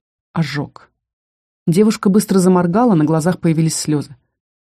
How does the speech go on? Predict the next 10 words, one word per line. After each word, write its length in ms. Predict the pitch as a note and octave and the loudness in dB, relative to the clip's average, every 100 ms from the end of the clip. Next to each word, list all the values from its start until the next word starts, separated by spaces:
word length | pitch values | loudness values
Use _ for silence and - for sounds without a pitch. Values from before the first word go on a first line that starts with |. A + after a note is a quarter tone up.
| - | 0
«Никогда 680 | D#3 D#3+ F3+ E3+ D3+ F3 F3 | 2 2 2 0 2 2 4
не 100 | E3+ | 4
называй 380 | E3 E3 E3+ | 4 2 4
Мию 400 | E3 F3+ A3+ F#3+ | 4 6 6 4
зверушкой», 720 | C#3 D3+ F#3 D#3+ - - D3+ - _ _ _ _ | 2 2 2 2 -2 -4 -6 -8 _ _ _ _
проговорил 480 | - E3 E3+ E3+ E3+ | -6 -2 0 2 4
Ньют 320 | D#3+ D#3+ D#3 | 4 2 0
медленно 540 | D#3 D#3+ F#3 E3 D3 C#3+ | 2 2 2 2 0 0
и 60 | |
зловеще. 640 | C#3 D#3 D3+ C3+ B2 - | 0 0 0 -2 -6 -14